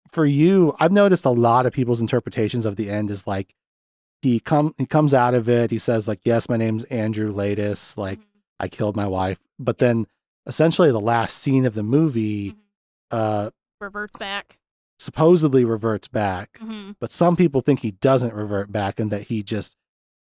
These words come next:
Speaker 1: people really hang on to that. The last line of the movie
Speaker 2: Yes.
Speaker 1: essentially is, he's like, he's like, "Is it better to become a monster or is it better to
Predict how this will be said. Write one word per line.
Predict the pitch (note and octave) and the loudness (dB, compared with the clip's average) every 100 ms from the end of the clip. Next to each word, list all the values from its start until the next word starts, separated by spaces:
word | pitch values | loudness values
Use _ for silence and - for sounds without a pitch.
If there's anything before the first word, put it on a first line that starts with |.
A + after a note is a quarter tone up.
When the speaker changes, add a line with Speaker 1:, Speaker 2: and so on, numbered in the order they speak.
| _ _ - | _ _ 0
Speaker 1:
people | F3+ F3+ | 2 4
really | D3 D#3+ D#3+ C#3 B2 | 4 6 6 4 2
hang | D3 C3+ | 0 2
on | B2 A#2+ | 2 2
to | A2+ | 0
that. | A2 - | -2 -6
The | C#3+ D3+ F3 D3+ | -10 -8 -6 -2
last | B2 C#3 D3+ | 0 2 0
line | D3+ C#3 | 0 2
of | B2+ | 2
the | G#2+ | 0
movie | A2+ A2 | -2 -2
Speaker 2:
Yes. | G#2+ | -2
Speaker 1:
essentially | - G#2+ A2+ G#2 | -4 -6 -6 -6
is, | G2 F#2+ - _ _ _ _ | -6 -8 -10 _ _ _ _
he's | A#2 | -6
like, | A2 G2 _ _ _ _ | -4 -6 _ _ _ _
he's | G#2 | -12
like, | G2+ _ | -12 _
"Is | - A#2 A#2 | -12 -8 -6
it | A2 | -6
better | G#2 A#2+ A#2+ | -2 0 0
to | A#2 A2 G2+ F#2+ _ _ _ _ | -2 -4 -6 -10 _ _ _ _
become | A#2 A2 C3 A#2 | -12 -8 -4 -4
a | |
monster | G2 G#2 A2+ - A#2 A2+ G2+ | -2 -2 -4 -4 -6 -6 -6
or | |
is | F2+ | -8
it | F2+ - | -12 -10
better | G2+ F#2+ | -8 -6
to | F#2+ | -8